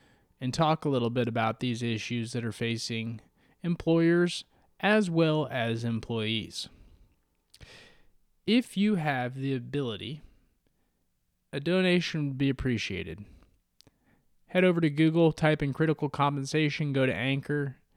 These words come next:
and you're able to donate there, Patreon, and, um, as well as the Cash App. Any of those would help out in getting more good, solid information,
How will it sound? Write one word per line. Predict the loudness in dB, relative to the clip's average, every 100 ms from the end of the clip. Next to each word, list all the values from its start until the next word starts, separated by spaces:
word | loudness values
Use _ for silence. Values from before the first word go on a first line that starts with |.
| _ _ _ _ -6
and | -2
you're | 0
able | 0 -2
to | -4
donate | -2 0 0 -2
there, | 0 2 2 -2 -8 _ _ _ -8
Patreon, | 0 0 0 -2 0 0 0 -4 -8 -14 _ _ _ _ _ _ _ _ -6
and, | -4 -2 -4 -6 -8 -12 _
um, | -10 -6 -6 -8 -10 -12 -12 -16 -20 _ _ _ -6
as | -4 0
well | 0 0
as | -4 -6
the |
Cash | -6 -4 -4 -6
App. | -12 -14 -20 _ _ _ _ _ _ _ _ _ _ -4
Any | 0 4
of | 4
those | 6 4 4
would | 0
help | 0 2 0 -2 -10 -6
out | 0 0 0 -6 _ _ _ _ _ _ -8
in | -4 -2
getting | 0 -2
more | -2 -2 -2
good, | -4 -2 0 0 -4
solid | -4 0 2 2
information, | 0 -4 -6 -4 -4 -4 -6 -6 -8